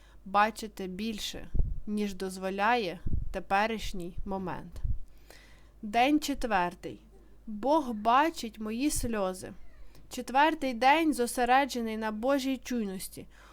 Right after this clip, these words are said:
У біблійній традиції Бог не є далеким спостерігачем, який дивиться на людський біль з байдужістю. Він той, хто бачить кожну сльозу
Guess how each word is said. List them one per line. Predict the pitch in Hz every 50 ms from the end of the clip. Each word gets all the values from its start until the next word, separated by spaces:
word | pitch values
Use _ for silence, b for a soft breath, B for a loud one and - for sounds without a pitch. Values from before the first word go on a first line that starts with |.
| B B B B
У | - 240 240
біблійній | 208 220 233 208 226 247 311 339 339 302 262 240 226
традиції | - 226 220 220 220 226 277 320 311 311 - 214 196 190 190 b b b b b b b
Бог | 208 208 262 302 339 349 339 294
не | 269 269 269
є | 277 262 294 294 262 240
далеким | 214 233 233 226 226 220 226 220 - 220 220 220 220
спостерігачем, | 208 - - 220 202 - - 220 214 214 214 214 208 - - 208 175 160 165 190 - - -
який | 220 226 214 - 254 254 254
дивиться | 220 220 233 240 233 226 233 233 226 240 226
на | 220 220 220 220
людський | 220 226 214 - - - - 226 220 214
біль | 196 208 208 202 202 196
з | 202
байдужістю. | 208 202 220 226 240 208 226 214 202 190 196 185 180 - - - - - B B B B B B B B 220
Він | 214 254 285 294 285 269
той, | - - 269 285 330 349 349 339 - - -
хто | - - - - 226
бачить | 214 208 233 247 269 294 - - 233 -
кожну | - - 254 254 277 285 262 269 254 247
сльозу | - - 247 240 240 240 220 233 220 190 185 196